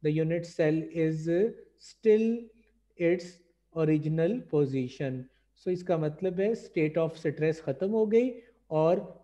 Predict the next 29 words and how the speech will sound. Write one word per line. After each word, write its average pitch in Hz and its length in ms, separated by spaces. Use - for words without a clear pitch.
सॉलिड 156 420
ने 175 120
अपनी 160 440
असल 156 260
हालत 139 420
को 185 160
गेन 165 360
कर 185 220
लिया। 196 320
अब 175 340
कोई 180 240
डिफॉर्मेशन 151 800
इसमें 156 320
मौजूद 147 580
नहीं 151 460
है, 127 380
ठीक 143 340
है 254 240
जी 180 200
स्टूडेंट्स? 208 520
आज 165 320
का 185 200
हमारा, 160 340
अ, 160 320
लेक्चर 156 420
यहाँ 143 240
तक 170 160
ख़त्म 208 340
हुआ। 214 300